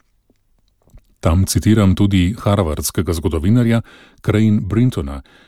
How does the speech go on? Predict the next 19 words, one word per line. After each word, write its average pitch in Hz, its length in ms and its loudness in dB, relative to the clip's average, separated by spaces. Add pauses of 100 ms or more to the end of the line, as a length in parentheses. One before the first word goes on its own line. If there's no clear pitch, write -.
(160)
ki 120 140 0
prizna, 104 520 0
da 92 140 -4
je 92 100 0
bil 92 160 -2
ta 143 300 0
slikoviti 123 560 0
karantanski 95 720 -2
obred 92 420 -4
dobro 110 400 0
znan 90 400 0
srednjeveškim 98 800 0
političnim 95 800 0
filozofom 87 640 0 (500)
in 107 320 4
preko 156 340 0
Bodena 98 640 0
tudi 117 240 0
Tomažu 95 460 0